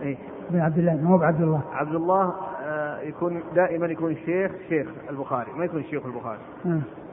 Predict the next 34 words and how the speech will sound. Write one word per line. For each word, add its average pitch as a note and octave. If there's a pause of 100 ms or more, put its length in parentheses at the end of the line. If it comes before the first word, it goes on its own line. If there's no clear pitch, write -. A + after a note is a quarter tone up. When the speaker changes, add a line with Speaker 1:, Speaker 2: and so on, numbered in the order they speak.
(360)
Speaker 1:
وأما E3+
اللي D#3
شيخ F#3
البخاري D#3+
يروي D3+
عنه D3+
مباشرة F3
فهو D3
محمد E3+
بن D3
عبد C#3
الله C#3+ (520)
بعد D3
مراجعة C#3+
التهذيب C3+ (280)
Speaker 2:
أيوه. E3 (440)
Speaker 1:
في C#3+
عدة D3
مواطن، C#3 (220)
Speaker 2:
نعم. D#3+ (260)
Speaker 1:
فهو C#3+
محمد D#3+
بن D3+
عبد C#3+
الله D#3
بن C3+
نمير، E3
ثقة، F3+
أخرج D3
أصحاب C#3+
الكتب C3
الستة. -
Speaker 2:
أصحاب E3+
الكتب؟ E3+